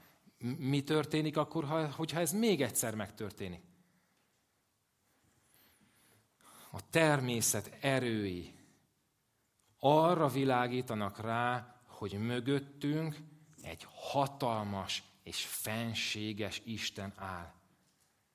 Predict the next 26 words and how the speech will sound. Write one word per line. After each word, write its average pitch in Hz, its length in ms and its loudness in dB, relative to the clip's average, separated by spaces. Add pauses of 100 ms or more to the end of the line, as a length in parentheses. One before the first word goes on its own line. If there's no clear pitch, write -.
(180)
És - 140 -8
lehet, 143 340 6
hogy 147 160 2
hozzánk 143 520 4
csak 143 180 -2
a 123 80 2
halk 131 480 4
és 120 120 -2
szelíd 127 480 0
szó 127 460 -2
jut 117 380 -4
el, 104 540 -4 (960)
de 90 100 -10
adjunk 123 420 0
hálát 107 560 0
azért, 101 600 -4 (260)
hogy 110 160 -6
nem 139 240 2
ezzel 110 360 -2
az 107 180 -4
erővel 110 640 -2
sújt 120 440 -2
le 107 160 0
ránk, 104 480 0 (320)
pedig 175 580 8 (480)
sokszor 151 1000 4